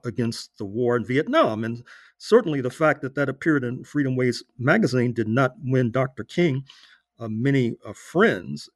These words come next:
at the F B I headquarters or at the White House, too, for that matter. And as we mark the fifty-fifth anniversary of the assassination of Doctor King, uh, we can fairly say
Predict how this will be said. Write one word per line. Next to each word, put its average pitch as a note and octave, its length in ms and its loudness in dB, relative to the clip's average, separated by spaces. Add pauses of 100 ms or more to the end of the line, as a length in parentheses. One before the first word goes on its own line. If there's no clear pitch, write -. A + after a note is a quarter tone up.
at - 180 2
the - 100 -10
F A2 200 -4
B A#2 100 -2
I G#2+ 140 -2
headquarters A2 600 0
or A#2 120 6
at A2 80 0
the G#2 80 0
White C#3+ 260 0
House, A#2+ 480 -6 (400)
too, B3+ 260 2
for - 140 -8
that D#3 240 2
matter. G2+ 320 -6 (800)
And C3 640 0
as C3 260 0
we C3 240 2
mark C3 500 0
the A2 420 -6
fifty-fifth C#3+ 720 0
anniversary A#2+ 760 2
of A2 300 -6
the A2 80 -2
assassination A#2 920 0
of F#3 200 -4
Doctor A2+ 300 -4
King, A2 380 -10 (280)
uh, G#2+ 40 -14
we B2 340 -2
can B2+ 220 -4
fairly C3+ 460 0
say D3 580 -2